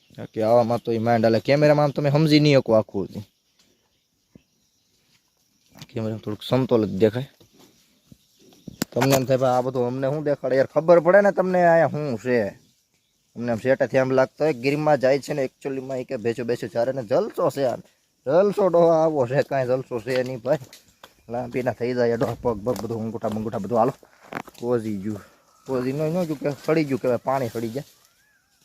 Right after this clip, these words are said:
બાકી તમે બધા હોશિયાર છો યાર, ખેડૂતો ખબર હોય આ બધી. એમાંય મારા બેટા દૂધનો તો ભાવ નો આપે. લોસા છે બધા. ત્યારે જવા દો, આપણા હાથમાં કાંઈ છે નહીં, આપણા હાથમાં હોય ઈ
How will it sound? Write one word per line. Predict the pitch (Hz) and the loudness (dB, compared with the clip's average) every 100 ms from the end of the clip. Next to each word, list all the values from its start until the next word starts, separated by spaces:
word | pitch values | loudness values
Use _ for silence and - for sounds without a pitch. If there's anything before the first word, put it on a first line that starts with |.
| _ _ _ _ - | _ _ _ _ -10
બાકી | 120 117 | -10 -8
તમે | 110 131 | -6 -4
બધા | 127 127 | 0 2
હોશિયાર | 147 - 156 156 | 2 2 -2 -2
છો | 147 | -2
યાર, | 131 | 0
ખેડૂતો | 104 127 131 - 120 117 - 123 120 110 - | -2 -4 -6 -4 -4 -4 -6 -18 -18 -16 -8
ખબર | 143 151 | -2 0
હોય | 135 123 | 4 2
આ | |
બધી. | 113 113 - _ _ _ - _ _ _ _ _ _ _ _ - - _ _ _ _ _ _ _ _ _ | 2 -4 -12 _ _ _ -20 _ _ _ _ _ _ _ _ -20 -20 _ _ _ _ _ _ _ _ _
એમાંય | 143 139 135 | -8 -6 -4
મારા | 135 131 | 0 0
બેટા | 127 120 | -2 -6
દૂધનો | 120 139 123 | -4 -4 -2
તો | 117 101 | -6 -4
ભાવ | 127 135 143 | 2 2 4
નો | 139 | 2
આપે. | 135 127 - 107 - _ _ _ _ _ _ _ _ _ _ _ _ _ _ _ _ _ _ _ _ _ _ _ - | 2 0 -2 -16 -18 _ _ _ _ _ _ _ _ _ _ _ _ _ _ _ _ _ _ _ _ _ _ _ -6
લોસા | 143 156 123 | -2 0 0
છે | 113 | 0
બધા. | 101 110 101 - _ _ _ _ _ - | -6 -10 -12 -16 _ _ _ _ _ -4
ત્યારે | 143 | 2
જવા | 151 175 | 4 4
દો, | 160 | 4
આપણા | 156 147 | 2 4
હાથમાં | 143 143 131 | 2 0 -6
કાંઈ | 120 | -6
છે | 131 131 | -4 -4
નહીં, | 139 127 | -2 -4
આપણા | 123 | -2
હાથમાં | 123 - 117 | -4 -4 -4
હોય | 127 139 | -2 -2
ઈ | 131 | -4